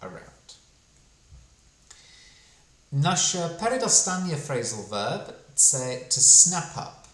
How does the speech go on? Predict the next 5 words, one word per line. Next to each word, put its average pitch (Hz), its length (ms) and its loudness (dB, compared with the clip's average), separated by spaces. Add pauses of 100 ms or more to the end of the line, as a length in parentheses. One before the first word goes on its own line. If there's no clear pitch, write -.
(600)
І 131 480 -4 (300)
це - 300 2 (100)
phrasal 254 340 -4
verb 131 360 -4 (260)
означає 135 1000 -4